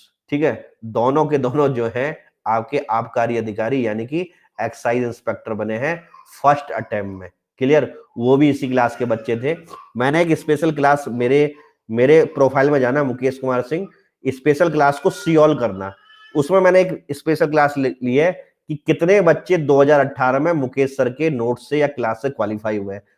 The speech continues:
उन सबकी फोटो लगाई हुई है, उन सबके कमेंट लगाए हुए हैं, और उन सबकी आंसर राइटिंग लगा रखी है कि किस तरीके से वो आंसर करते थे, जिससे कि किसी को ये ना लगे कि ये फेंक रहा है।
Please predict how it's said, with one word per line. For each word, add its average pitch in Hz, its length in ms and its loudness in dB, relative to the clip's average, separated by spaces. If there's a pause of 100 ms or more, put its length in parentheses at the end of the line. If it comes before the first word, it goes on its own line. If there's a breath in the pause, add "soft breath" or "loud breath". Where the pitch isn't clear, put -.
(140)
उन 123 120 -2
सबकी 131 300 0
फोटो 127 300 0
लगाई 156 340 6
हुई 160 220 4
है, 175 260 0 (240 soft breath)
उन 127 160 -2
सबके 131 360 0
कमेंट 143 420 0
लगाए 147 280 4
हुए 147 220 2
हैं, 160 420 -4 (120)
और 120 100 2
उन 135 200 0
सबकी 180 640 -2 (140)
आंसर 135 460 2
राइटिंग 131 440 0
लगा 117 260 2
रखी 113 240 -4
है 147 60 -6
कि 143 60 -8
किस 135 200 -6
तरीके 123 260 -6
से 135 80 -6
वो 143 60 0
आंसर 113 320 -4
करते 110 300 -6
थे, 185 240 -2 (280 loud breath)
जिससे 131 320 -2
कि 196 140 -2
किसी 151 320 -4
को 185 300 0 (160)
ये 156 160 2
ना 175 100 4
लगे 156 220 4
कि 165 100 0
ये 180 80 2
फेंक 127 360 -2
रहा 95 140 -4
है। 90 140 -14